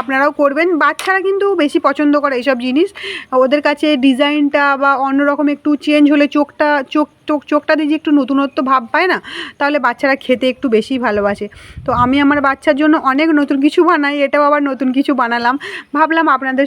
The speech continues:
সঙ্গে শেয়ার করি, আপনাদেরকে দেখালে হয়তো আপনারাও একটু খুশি হবেন। তো এরপরে না আর একটা গোল লুচি বানিয়ে নেব, যেটা, এটা তো বানালাম আরিয়ানের জন্য,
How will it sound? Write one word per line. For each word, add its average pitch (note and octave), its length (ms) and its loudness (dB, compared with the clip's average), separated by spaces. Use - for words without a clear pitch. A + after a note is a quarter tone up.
সঙ্গে C#4 280 0
শেয়ার A#3+ 200 0
করি, A#3+ 120 -2
আপনাদেরকে A#3+ 460 -4
দেখালে A3+ 320 0
হয়তো A3+ 180 -2
আপনারাও G#3 400 -2
একটু A#3 160 -12
খুশি E4 220 2
হবেন। B3+ 220 -2
তো D4 60 0
এরপরে F4 360 0
না A4+ 80 4
আর B3 140 0
একটা F4 120 -2
গোল D4 240 4
লুচি C#4 260 -2
বানিয়ে A3 300 -2
নেব, G3 120 -2
যেটা, A#3 220 2
এটা B3+ 200 2
তো F4+ 40 4
বানালাম D4+ 340 0
আরিয়ানের C#4 400 -4
জন্য, A#3+ 160 0